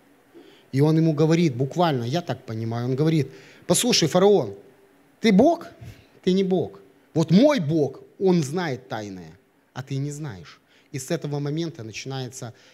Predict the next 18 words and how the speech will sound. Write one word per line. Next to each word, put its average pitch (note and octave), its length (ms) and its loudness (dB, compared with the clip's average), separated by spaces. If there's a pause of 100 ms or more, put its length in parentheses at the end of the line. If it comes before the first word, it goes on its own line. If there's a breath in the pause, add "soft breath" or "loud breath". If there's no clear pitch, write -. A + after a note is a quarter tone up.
скажем, B2 380 -8 (280)
распад, B2 680 -8 (1000)
э, B2 200 -18 (360)
Египта, B2+ 560 -8 (160)
который B2+ 320 -8
закончится D3 600 -12
спустя C3 500 -8
много A2+ 420 -8 (400 soft breath)
столетий, D#3+ 600 -8
да, B2 260 -10 (140)
исходом C3 480 -8
из A2+ 240 -16
Египта. A#2+ 540 -14 (400 soft breath)
Потому F#3 260 -2
что G3 180 -6
мы F#3+ 140 -2
видим F#3+ 320 -6 (240)
казни, D#3+ 520 -4